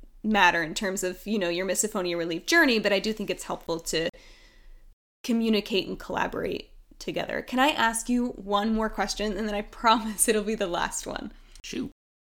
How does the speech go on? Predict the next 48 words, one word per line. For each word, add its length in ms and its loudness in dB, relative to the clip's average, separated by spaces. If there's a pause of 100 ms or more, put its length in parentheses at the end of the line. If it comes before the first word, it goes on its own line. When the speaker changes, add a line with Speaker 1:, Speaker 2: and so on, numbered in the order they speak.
(100)
Speaker 1:
Okay. 340 2 (420)
How 260 4
do 60 8
you 540 6
feel, 720 -2
and 160 6
this 140 4
is 100 2
not 280 6
me 100 4
just 180 -2
trying 200 -2
to 40 -2
get 160 -2
compliments 800 -6
or 220 0
whatever, 340 -6
I 80 -4
promise. 460 -8 (420)
How 240 6
do 80 2
you 460 2
feel 720 -8
about 420 2
now 280 0
seeing 420 0
me 120 2
take 380 -2
this 160 0
experience, 540 -4
something 280 -2
I 60 0
suffered 380 -2
with 120 -4
for 120 -6
years 340 2
and 100 -2
years 220 -4
and 100 -4
years, 320 -4
and 140 -4
something 200 -2
that 280 0
did 200 2
cause 280 2
a 60 -6
lot 200 -2
of, 360 -10